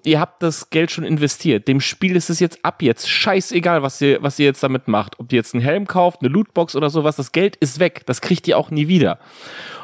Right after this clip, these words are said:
Und es ist nur eine Illusion, dass ihr denkt so, ah, ich kann selbst über mein Geld bestimmen. Das ist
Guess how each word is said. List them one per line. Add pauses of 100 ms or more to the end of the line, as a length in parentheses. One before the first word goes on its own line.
(140)
Und
es
ist
nur
eine
Illusion,
dass
ihr
denkt
so,
ah,
ich
kann
selbst
über
mein
Geld
bestimmen.
Das
ist